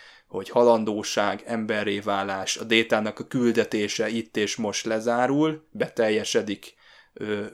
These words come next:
végre teljes egyén lesz, és gyakorlatilag egy helyet cserél Picarddal, tehát amíg, amíg Détából ember lesz, Picardból egy mesterséges lény lesz, tehát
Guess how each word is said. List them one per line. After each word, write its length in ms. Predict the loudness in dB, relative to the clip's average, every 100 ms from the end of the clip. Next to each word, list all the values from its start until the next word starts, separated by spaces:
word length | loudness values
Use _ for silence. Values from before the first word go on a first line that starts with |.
| -4
végre 340 | 2 2 2 2
teljes 600 | 2 2 0 -2 -6 -4
egyén 460 | -4 0 0 0 -2
lesz, 360 | -2 -2 -6 -10 -20 -20 -20 _
és 500 | -2 2 2 0 -4 -10 0
gyakorlatilag 640 | 2 4 4 4 4 4
egy 140 | 4 4
helyet 400 | 6 6 4 2
cserél 560 | 2 4 2 -2 -8 _ _ _
Picarddal, 760 | -2 0 -2 -2 -2 2 2 0
tehát 280 | -4 -2
amíg, 400 | -4 -2 -6 -8 -6
amíg 300 | -4 -4 0
Détából 600 | 2 2 0 0 0 0
ember 380 | 0 2 2 4
lesz, 340 | 2 2 -6 -14 -20 -4
Picardból 560 | -2 2 2 2 0
egy 160 | 0 0
mesterséges 1040 | -2 -4 -4 -4 -2 -4 -2 -4 -6 -6 -4
lény 240 | -2 0
lesz, 180 | -2 -2
tehát 220 | -6 -8